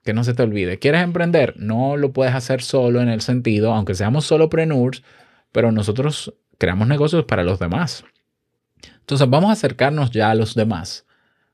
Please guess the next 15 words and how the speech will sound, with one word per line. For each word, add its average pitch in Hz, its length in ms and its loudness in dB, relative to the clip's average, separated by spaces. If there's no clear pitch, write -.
por 113 180 2
adelantado 110 760 2
antes 143 300 2
de 104 140 0
crear 95 240 2
ese 104 160 -4
primer 107 340 -2
negocio 175 480 -4
para 101 320 -2
ver 110 320 2
qué 98 160 0
piensan 143 480 -2
sobre 85 380 -2
ese 92 180 -8
negocio. - 560 -12